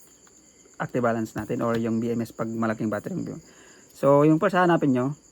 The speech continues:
kung saan yung negative. Kasi dito to sa black nagsimula. Dito to sa black nagsisimula. So, test natin. So, ito yung, ano, yung negative. Ito yung positive. So, mm,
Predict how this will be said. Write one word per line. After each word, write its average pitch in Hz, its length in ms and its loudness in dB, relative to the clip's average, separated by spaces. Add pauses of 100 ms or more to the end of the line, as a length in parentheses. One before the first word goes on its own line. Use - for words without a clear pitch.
(300)
kung 143 160 2
saan 151 160 6
yung 147 160 6
negative. 120 320 0
Kasi 156 240 -4
dito 135 240 -2
to 123 80 -2
sa 123 80 -4
black 117 240 -6
nagsimula. 110 400 -6 (1500)
Dito 143 240 0
to 135 160 0
sa 131 160 -4
black 117 320 -6
nagsisimula. 110 880 -10 (400)
So, 107 560 -6
test - 240 -6
natin. 123 320 -6 (1040)
So, - 80 2
ito 170 160 2
yung, 143 240 2 (560)
ano, 120 240 -4
yung 117 400 -4 (1040)
negative. 135 480 0
Ito 131 240 -4
yung 117 80 -8
positive. 160 400 -10
So, 127 240 -6
mm, 262 240 -6